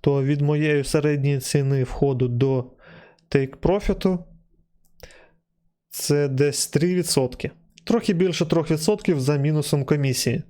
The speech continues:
Давайте порахуємо на калькуляторі, скільки це в доларах. Е, дев'яносто три долари.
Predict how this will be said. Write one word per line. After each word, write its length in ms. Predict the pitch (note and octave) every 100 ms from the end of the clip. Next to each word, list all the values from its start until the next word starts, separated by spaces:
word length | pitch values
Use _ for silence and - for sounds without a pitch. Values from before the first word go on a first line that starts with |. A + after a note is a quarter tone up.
| - _ -
Давайте 420 | C#3 C#3+ F3 E3+
порахуємо 1000 | D#3+ D#3+ D3+ C3+ E3+ E3 D3 C#3+ C#3 C#3+ -
на 120 | D3 C3+
калькуляторі, 680 | D3 C#3+ D#3 D3 C3+ C3
скільки 380 | B2 - D3 C#3
це 160 | - B2+
в 80 | B2+
доларах. 600 | E3 F#3 D3 B2 - - - _ _ - - _ - - - - - - - - _ _ _ _ E3 - _ _ _ _ _ _ _ _ _ _ - A#2 - - _ _ _ _ _ _ _ _ _ _ _ - - E3 D3+ B2
Е, 440 | D3 C#3+ C3+ C3 B2+
дев'яносто 520 | B2+ C#3 D#3 F3 E3+
три 200 | - C#3+
долари. 460 | B2+ A2+ A2+ B2+